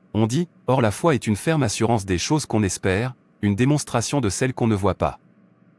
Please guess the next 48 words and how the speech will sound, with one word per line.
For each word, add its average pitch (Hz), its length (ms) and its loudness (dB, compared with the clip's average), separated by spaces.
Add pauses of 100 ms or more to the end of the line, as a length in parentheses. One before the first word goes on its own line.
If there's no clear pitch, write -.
(340)
Le 95 140 2
verset 135 340 2
six 127 180 -2
dit, « 127 220 0 (160)
Sans - 220 0
la 113 100 2
foi 160 220 0
il 143 100 2
est 90 140 -2
impossible 123 540 0
de 98 80 0
lui 101 180 2
être - 160 -2
agréable, 98 520 0 (240)
car 151 200 0
il 123 80 0
faut 147 180 -2
que 113 140 0
celui 110 320 0
qui 117 120 -4
s'approche 139 440 -2
de 95 100 0
Dieu 101 200 0
croit 147 240 0
que - 120 -2
Dieu 104 200 2
existe, 101 460 -4 (220)
et 113 100 0
qu'il 151 200 -2
est 165 60 6
le 107 100 2
rémunérateur 135 640 0
de 113 100 0
ceux 123 160 -2
qui 127 140 -4
le 107 100 2
cherchent. » - 540 -6 (960)
Commencez 135 460 2
à 117 80 0
travailler 110 400 0
par 104 180 -2
la 90 80 0
foi 139 260 0
et 117 40 2
non 107 140 2
par 110 180 -2
la 95 100 0
vue. 80 240 -10